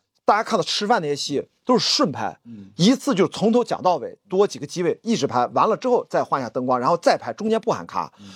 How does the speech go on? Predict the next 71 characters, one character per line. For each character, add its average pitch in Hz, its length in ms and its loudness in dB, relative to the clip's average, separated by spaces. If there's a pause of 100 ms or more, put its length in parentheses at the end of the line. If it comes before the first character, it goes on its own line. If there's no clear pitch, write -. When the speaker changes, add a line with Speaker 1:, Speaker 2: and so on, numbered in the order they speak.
Speaker 1:
所 - 220 4
以 269 80 0 (180)
你 175 220 4
必 226 340 2
须 185 440 -2 (320)
不 254 100 6
能 160 140 0
忘 123 160 0
词 - 160 -4
儿。 - 160 0
Speaker 2:
嗯。 104 180 -10 (560)
Speaker 1:
最 196 180 6
大 151 200 4
咖 143 420 2
不 143 160 0
带 151 140 4
剧 139 160 -4
本 98 160 -2
来， 73 160 -10
其 - 180 -2
他 135 160 0
人 123 140 -2
就 120 200 -2 (280)
变 - 160 6
得 117 80 -6
都 156 160 2
不 139 80 -2
带 117 120 0
剧 110 120 -6
本 87 140 -6
来， 57 220 -8
而 139 140 2
且 139 80 2
现 160 220 2
场 92 120 -6
就 143 120 2
是 - 160 0
都 254 200 2 (380)
做 185 100 6
好 - 120 0
准 92 120 -6
备。 107 120 0
我 147 120 4
觉 175 60 0
得 - 20 -2
这 311 140 0
个 170 180 4 (160)
现 240 200 0
场 110 100 -4
氛 170 140 0
围 151 80 -2
就 170 80 -6
特 - 160 -2
别 208 100 2
安 214 260 -2
静。 170 220 -6 (100)
Speaker 2:
我 120 140 2
听 240 160 2
到 202 100 6
的 123 60 -6
一 143 40 -10
个 139 40 -10
说 185 180 -12
法， - 220 -12
不 180 80 2
知 - 20 6
道 170 60 4
真 180 160 -4
假 123 140 -4
啊， 87 180 -12
Speaker 1:
嗯。 - 60 -20